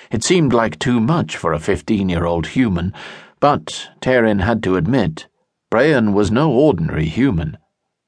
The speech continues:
Young and overweight, Brehan still had the most strategic mind of any person Terin had ever met. He could outplan, outthink, or outwit anyone,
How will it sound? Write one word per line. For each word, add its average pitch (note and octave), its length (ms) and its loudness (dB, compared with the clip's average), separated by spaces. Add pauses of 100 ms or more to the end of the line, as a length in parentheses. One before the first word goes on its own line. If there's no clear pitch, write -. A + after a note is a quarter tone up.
(640)
Young F#3 280 4
and C#3 160 4
overweight, G#2 640 4 (320)
Brehan D#3 360 4
still D#3 260 2
had F3+ 200 2
the B2+ 80 0
most A#2+ 320 2
strategic - 840 -4
mind G2+ 340 2
of E2 160 -4
any C#3 240 2
person - 520 -4
Terin A2 380 2
had A2 140 0
ever A#2+ 220 2
met. A#2 420 -2 (760)
He A#2+ 120 -2
could B2 140 0
outplan, B2+ 840 2
outthink, C#3 680 0
or G#2+ 220 4
outwit G2 640 0
anyone, F#2+ 460 0